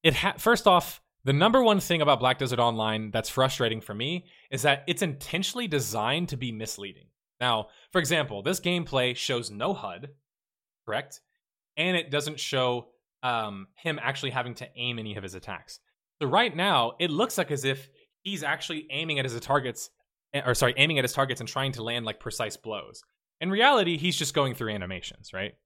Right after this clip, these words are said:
Now, many games have this, right? Where you're locked into different animations. In this case, the idea here is that although they're making it look as if he's precisely aiming these targets, in reality, as long as they walk in front of him in his hitbox, A K A a soft hitbox,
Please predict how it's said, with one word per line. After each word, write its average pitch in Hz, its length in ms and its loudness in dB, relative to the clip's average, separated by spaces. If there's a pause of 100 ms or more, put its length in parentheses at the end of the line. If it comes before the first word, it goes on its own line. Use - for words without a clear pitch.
(200)
Now, 139 100 4
many 208 200 6
games 151 240 2
have 98 180 -4
this, - 180 -14
right? 110 240 -2
Where 120 80 0
you're 123 140 0
locked 127 280 6
into 113 140 -4
different 104 320 -6
animations. 104 640 -10 (400)
In 143 100 -2
this 220 160 4
case, 131 480 0 (440)
the 143 100 4
idea 175 420 0
here 117 220 -4
is 107 100 -4
that 110 320 -4
although 220 320 4
they're 165 180 2
making 165 320 -4
it 127 100 -6
look 143 300 0
as 131 140 0
if 127 120 -2
he's 139 240 -8
precisely 147 680 -4
aiming 139 280 -8
these 120 200 -8
targets, 156 420 -4
in 151 160 -8
reality, 180 560 -4 (240)
as 143 160 0
long 180 240 -2
as 226 80 -8
they 165 140 -4
walk 123 400 0
in 131 100 -4
front 139 380 -8
of 147 100 -6
him 196 340 -4
in 117 120 -8
his 131 180 -2
hitbox, 202 480 -4
A 120 100 -2
K 120 280 -2
A 90 60 -2
a - 20 -8
soft - 500 4
hitbox, 196 440 0